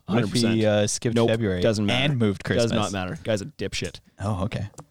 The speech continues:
Speaker 1: Finally,
Speaker 2: I would vote on either side of him. I would willingly vote for the N D P, which is further left, and I would willingly vote for the Conservatives, which is further right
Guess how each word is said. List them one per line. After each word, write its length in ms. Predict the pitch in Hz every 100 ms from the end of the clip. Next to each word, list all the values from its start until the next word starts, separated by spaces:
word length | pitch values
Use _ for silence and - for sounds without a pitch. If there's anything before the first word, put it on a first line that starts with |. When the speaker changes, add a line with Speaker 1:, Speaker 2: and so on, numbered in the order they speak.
| _ _ _ _ _ _ _ _ _ _ _ _
Speaker 1:
Finally, 500 | - 120 127 123 120
Speaker 2:
I 140 | 147 220
would 120 | 202
vote 160 | 196
on 140 | 185 147
either 220 | 139 151
side 240 | - 123
of 60 | 117
him. 120 | 101
I 80 | 123
would 140 | 156
willingly 460 | 135 151 180 220 233
vote 280 | 143 147 175
for 100 | 151
the 140 | 131
N 80 | 127
D 100 | 135
P, 260 | - 117 135
which 180 | -
is 80 | 113
further 360 | - 143 165 185
left, 300 | 185 262 -
and 160 | 151
I 20 | 120
would 220 | 113 110
willingly 380 | 156 190 175 160
vote 220 | 135 131
for 80 | 127
the 60 |
Conservatives, 440 | - 120 135 143 135
which 100 | -
is 140 | 104
further 320 | - 156 123
right 300 | 117 131 92